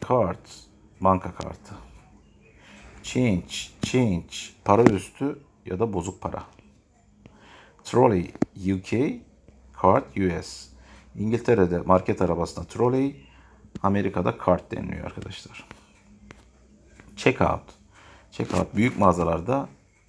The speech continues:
e, kasa işlemini bitirmek, ödeme yapmak yani. Aldığınız ürünleri ödemek için kasaya gelip ödeme yapmak. Payment terminal.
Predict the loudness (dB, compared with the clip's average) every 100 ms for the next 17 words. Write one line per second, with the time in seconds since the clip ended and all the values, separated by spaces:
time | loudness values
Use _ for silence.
0 | _ -20 _ _ _ _ _ _ _ -10
1 | -8 -6 -8 -8 -12 _ 2 2 2 0
2 | -2 -2 0 0 0 -2 -2 -2 -6 -2
3 | 2 4 2 0 -4 -8 -8 -10 -10 -14
4 | -18 _ _ -20 -20 -14 -2 2 2 2
5 | 0 0 0 0 -2 -2 -6 -20 -20 -20
6 | -20 -12 -4 0 2 0 -6 -8 0 0
7 | 0 -4 0 -2 -2 -6 -6 -6 -6 -8
8 | -12 -16 -18 -20 -20 -20 -20 -20 -20 -20
9 | _ 0 4 4 2 0 -2 -2 -6